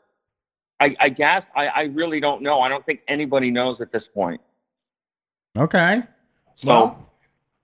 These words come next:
Speaker 2: well, I
Speaker 1: Uh,
Speaker 2: hope
Speaker 1: we have off-year elections. We have off-year elections here for city council.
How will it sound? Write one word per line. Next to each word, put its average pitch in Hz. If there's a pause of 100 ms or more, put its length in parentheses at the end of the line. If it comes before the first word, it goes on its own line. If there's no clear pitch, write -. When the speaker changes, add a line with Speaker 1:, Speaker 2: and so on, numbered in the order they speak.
(460)
Speaker 2:
well, 175
I 214
Speaker 1:
Uh, 151
Speaker 2:
hope 233
Speaker 1:
we 185
have 180
off-year 165
elections. 147 (500)
We 151
have 165
off-year 151
elections 143
here 165
for 139
city 139
council. 135